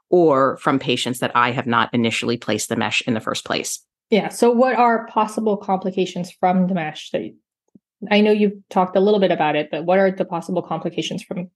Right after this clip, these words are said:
Speaker 2: the mesh?
Speaker 1: Well, the F D A found about a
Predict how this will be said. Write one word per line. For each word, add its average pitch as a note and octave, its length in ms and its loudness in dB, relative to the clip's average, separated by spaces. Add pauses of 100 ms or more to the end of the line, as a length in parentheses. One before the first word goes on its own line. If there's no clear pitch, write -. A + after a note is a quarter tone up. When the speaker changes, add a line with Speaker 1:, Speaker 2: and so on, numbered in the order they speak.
Speaker 2:
the G#3 120 -14
mesh? - 300 -14 (640)
Speaker 1:
Well, F#3 100 0
the F#3+ 120 4
F B3+ 140 2
D D4+ 140 2
A G#3 120 4
found D3+ 500 0
about A#2+ 580 0
a B2 440 -2